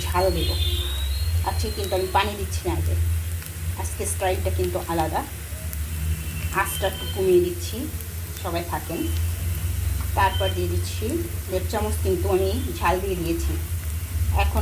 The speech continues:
আমি দিয়ে দিচ্ছি, এই দেখেন, হলুদ। হলুদও আমি দেড় চামচ দিয়ে দেবো, এই যে হলুদ দিয়ে দিচ্ছি। তারপর আমি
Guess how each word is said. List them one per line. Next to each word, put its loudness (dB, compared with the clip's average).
আমি 4
দিয়ে 8
দিচ্ছি, -2
এই 0
দেখেন, 2
হলুদ। 2
হলুদও 2
আমি -4
দেড় 4
চামচ 0
দিয়ে 0
দেবো, 0
এই 4
যে 0
হলুদ 2
দিয়ে 2
দিচ্ছি। 6
তারপর 6
আমি 2